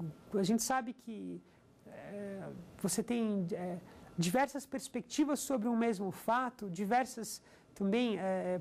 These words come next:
possibilidades de encaixar esse fato nas normas e nos precedentes. Então, o, o direito admite muito debate. Então, a partir daí, as partes vão conversar, essa conversa vai escalar, você provavelmente vai precisar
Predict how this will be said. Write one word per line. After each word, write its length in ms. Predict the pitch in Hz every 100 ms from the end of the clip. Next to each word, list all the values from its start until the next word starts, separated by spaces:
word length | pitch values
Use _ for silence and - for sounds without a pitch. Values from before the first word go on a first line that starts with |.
| 180
possibilidades 800 | 254 - 202 226 175 240 240 208
de 80 |
encaixar 460 | 247 233 226 - 294
esse 220 | 339 - 285
fato 420 | - 247 240 233
nas 220 | 202 175
normas 580 | 196 220 254 226 202 190
e 40 |
nos 160 | 208 202
precedentes. 760 | - 226 - 170 214 277 262 - - - -
Então, 180 | - 311 320 - -
o, 320 | 240 269 269 - -
o 100 | 240
direito 640 | 202 285 269 320 311 294
admite 600 | 247 240 269 285 - 254 196
muito 580 | 226 233 311 370 277 247
debate. 640 | 202 220 190 196 180 - 214
Então, 220 | - 349
a 60 |
partir 320 | 349 330 - 311
daí, 280 | 311 262
as 140 | 302 311
partes 320 | - 277 -
vão 260 | 233 277 240 - - - -
conversar, 680 | - 294 262 214 - 247 269
essa 180 | 302 -
conversa 380 | 262 240 247 247
vai 140 | 254
escalar, 480 | 262 - 330 262 269
você 200 | 320 -
provavelmente 680 | - 277 285 302 269 269 254
vai 100 | 285
precisar 500 | 285 - 226 247 269